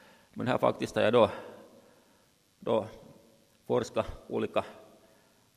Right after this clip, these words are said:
olika naturskydtsideologier. Jag har studerat miljövårdsvetenskap sen, sen nittonhundrasextioåtta när det kom som ett, eller det kom in som sextionio som ett nytt studieämne i, i universiteten. Och, och efter det har jag,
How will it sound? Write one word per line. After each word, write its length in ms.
olika 400
naturskydtsideologier. 1200
Jag 100
har 120
studerat 400
miljövårdsvetenskap 1080
sen, 200
sen 180
nittonhundrasextioåtta 2000
när 100
det 60
kom 260
som 160
ett, 220
eller 160
det 60
kom 180
in 100
som 200
sextionio 560
som 120
ett 60
nytt 200
studieämne 680
i, 140
i 140
universiteten. 800
Och, 80
och 100
efter 200
det 100
har 140
jag, 140